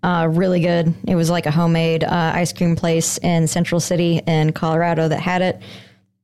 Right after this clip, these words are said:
I'm sure that place is long, long since gone. Um,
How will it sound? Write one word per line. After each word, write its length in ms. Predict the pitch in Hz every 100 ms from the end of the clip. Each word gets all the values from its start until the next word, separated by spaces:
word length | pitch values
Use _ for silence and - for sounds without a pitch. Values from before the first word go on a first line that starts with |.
| _ -
I'm 140 | 180
sure 140 | - 170
that 160 | 160
place 240 | - 170 156
is 120 | 156
long, 840 | 151 175 180 185 180 175 165 160
long 300 | 165 165 160
since 260 | - 160 -
gone. 460 | 170 156 151 151 - - - _ -
Um, 440 | 175 160 67 147